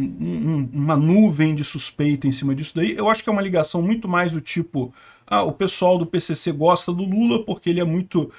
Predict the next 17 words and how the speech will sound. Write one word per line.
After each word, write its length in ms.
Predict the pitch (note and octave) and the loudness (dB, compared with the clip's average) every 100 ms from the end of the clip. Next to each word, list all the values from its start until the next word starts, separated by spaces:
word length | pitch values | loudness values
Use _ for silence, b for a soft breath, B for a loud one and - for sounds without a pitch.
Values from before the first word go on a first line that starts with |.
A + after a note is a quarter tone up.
| B - | B -4
Ele, 160 | D#3+ | -2
ele 220 | D#3+ D3+ | 0 -2
tem 120 | D3 E3+ | 2 2
uma 120 | D#3+ | 2
visão 460 | D#3 C#3 C3+ E3 | 0 0 2 2
de 120 | D3+ D3 | 2 0
mundo 280 | D3+ D3 | 2 2
mais 220 | C#3+ D3 C#3 | 2 2 0
garantista, 720 | D3 D#3 D3 - G#3+ A3 F3 | 0 0 0 0 -2 0 -2
uma 140 | D#3+ | 0
visão 280 | C#3+ C3+ D#3 | 0 2 2
de 80 | C#3+ | 2
mundo 360 | C3+ D#3+ D3 | 2 2 2
menos 320 | C3+ D3+ D3+ C#3 | 2 2 0 -2
afeita 440 | C3 - C#3 C#3 | -4 -4 -4 -4
à 20 | |
cadeia. 540 | C#3 A2+ F3+ G3 G#3 | -4 -4 -2 -2 -2